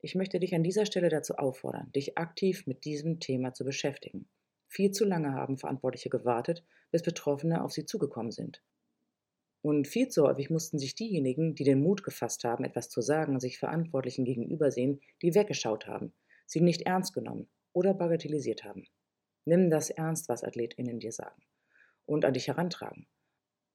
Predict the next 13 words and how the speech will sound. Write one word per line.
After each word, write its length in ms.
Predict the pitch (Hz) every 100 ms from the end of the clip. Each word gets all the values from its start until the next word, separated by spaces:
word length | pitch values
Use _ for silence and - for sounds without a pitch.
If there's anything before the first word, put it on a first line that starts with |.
| _
Sei 200 | - 156
ein 140 | 165 160
aktiver 540 | 190 - - 202 196
und 180 | 156 147
positiver 520 | - 170 - 156 151
Gestalter 380 | 139 139 127 127
des 160 | 127 143
Sports 480 | - 156 110 -
und 200 | - 135
kein 260 | - 160 160
Zerstörer 480 | 160 139 - 135 135
junger 280 | 123 123 120
Seelen. 360 | 113 107 -